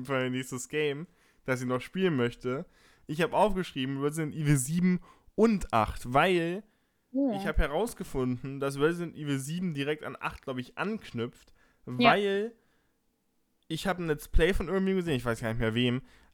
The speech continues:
Speaker 1: aber man kann, wird, man wird am Anfang dazu aufgefordert, wenn man Resident Evil sieben nicht gespielt hat oder keine Erinnerung mehr an das Spiel hat,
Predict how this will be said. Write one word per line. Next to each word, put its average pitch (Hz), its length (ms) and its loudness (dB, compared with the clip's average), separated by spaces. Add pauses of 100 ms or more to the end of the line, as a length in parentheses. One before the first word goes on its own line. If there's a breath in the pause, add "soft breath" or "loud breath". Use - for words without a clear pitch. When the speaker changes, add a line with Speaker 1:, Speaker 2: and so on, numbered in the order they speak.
Speaker 1:
aber 180 560 -2 (380)
man 139 200 -4
kann, 196 440 -6 (120)
wird, 147 220 2
man 151 180 0
wird 170 140 2
am 175 100 -4
Anfang 208 440 -4
dazu 180 180 -4
aufgefordert, 170 920 -2 (260)
wenn - 100 -6
man 139 160 2
Resident 190 300 4
Evil 160 220 2
sieben 180 300 0
nicht 196 200 2
gespielt 180 480 -2
hat 135 240 0
oder 123 220 2
keine 127 240 2
Erinnerung 127 320 0
mehr 117 100 -2
an 113 60 -6
das 113 100 -4
Spiel 113 280 -6
hat, 120 260 -4